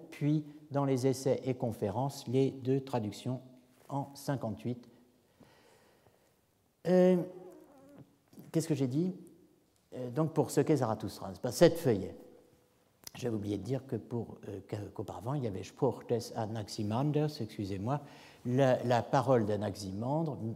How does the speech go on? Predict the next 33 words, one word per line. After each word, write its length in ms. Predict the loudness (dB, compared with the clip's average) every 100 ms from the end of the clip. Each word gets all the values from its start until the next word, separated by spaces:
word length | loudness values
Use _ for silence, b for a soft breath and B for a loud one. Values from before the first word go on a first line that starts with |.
| -10 -18 -18 -18 -16 -16 -14 -4
qui 100 | -2
est 140 | 0
un 140 | 2
ensemble, 600 | 4 4 2 0 2 -2 -6 B B B B -10 -6
euh, 540 | -4 -6 -8 -10 -10
qui 80 | -6
est 120 | -6
un 80 | 0
essai 420 | 0 0 2 0
rédigé 580 | 0 -2 -2 -4 -2 -2 -2
au 120 | -2
long 220 | 0 -2
de 120 | -4
l'année 320 | -6 -8 -8 -8
quarante-six, 720 | -10 -12 -12 -8 -6 -6 -10
publié 580 | -8 -4 -2 0 0 -2
en 100 | -6
cinquante 540 | -4 -4 -2 0 -2 -2
dans 100 | -6
les 160 | -8 -8
Holzwege, 580 | -8 -8 -10 -8 -8 -8 B B B B _
traduit 440 | -8 -6 -6 -6
en 80 | -8
soixante-deux 500 | -6 -6 -6 -6 -6
par 160 | -6 -6
Brockmeyer, 680 | -6 -6 -6 -6 -2 -2 -4 -6 B B B B
seize 500 | -8 -2 0 0 -4 -8
feuillets. 460 | -6 -2 0 0 -4 B B 4
Was 360 | 6 6 2 8
heißt 400 | 12 12 10 6
denken ? 640 | 8 8 8 8 8 6
Je 140 | 2 -2
reviens 560 | -4 -6 -8 -8 -8